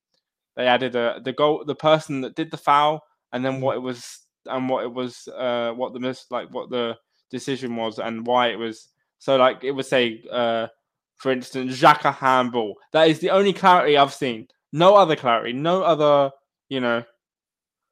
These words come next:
Speaker 1: no other clarity from any Premier League official or anything like that.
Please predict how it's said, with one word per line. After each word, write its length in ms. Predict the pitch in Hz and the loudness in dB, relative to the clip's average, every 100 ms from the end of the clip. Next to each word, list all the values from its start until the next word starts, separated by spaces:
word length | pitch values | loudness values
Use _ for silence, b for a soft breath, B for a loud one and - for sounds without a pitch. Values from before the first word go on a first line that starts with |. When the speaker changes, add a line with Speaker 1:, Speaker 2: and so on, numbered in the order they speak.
| _ | _
Speaker 1:
no 320 | 135 151 175 190 | -10 -4 -2 2
other 220 | 185 170 | 2 0
clarity 380 | - 165 135 139 | 0 0 0 -2
from 180 | 147 | -4
any 200 | 156 185 | -4 -4
Premier 340 | 180 180 175 170 | -2 -2 0 -2
League 220 | 160 151 | -2 -4
official 440 | 143 127 - 131 123 | -4 -6 -6 -8 -6
or 420 | 123 113 117 117 | -6 -6 -2 -2
anything 520 | 160 175 165 - 156 | -2 -4 -6 -8 -8
like 160 | 120 123 | -8 -4
that. 260 | 123 117 | -2 -2